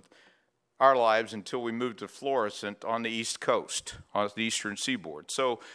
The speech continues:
when you go to go into the ocean, it just kinda gradually drops off. You know, you can wade out, way out before it's actually over your head.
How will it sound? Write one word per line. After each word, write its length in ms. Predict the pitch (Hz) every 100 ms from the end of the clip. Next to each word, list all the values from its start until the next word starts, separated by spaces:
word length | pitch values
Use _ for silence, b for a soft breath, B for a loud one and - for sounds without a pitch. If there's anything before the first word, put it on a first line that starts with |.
| B
when 140 | 170 190
you 120 | 220
go 240 | 220 202
to 80 | 185
go 260 | 151 165 160
into 180 | 160 139
the 200 | 110 120
ocean, 520 | 131 - 95 82 90 _ b -
it 100 | 156
just 220 | 202 -
kinda 300 | - 180 131
gradually 1500 | 98 - 92 95 117 123 135 135 135 131 127 107 98 92 82
drops 460 | 87 104 98 -
off. 460 | 98 76 - - - b b b -
You 100 | 120
know, 60 |
you 160 | 120 120
can 160 | 110
wade 520 | 98 113 139 151 147 117
out, 440 | 110 117 - -
way 460 | - 95 151 190 151
out 400 | 143 90 - 113
before 400 | - 131 127 117
it's 160 | -
actually 460 | 127 123 - 107 107
over 200 | 107 104
your 200 | 104 110
head. 420 | 139 131 92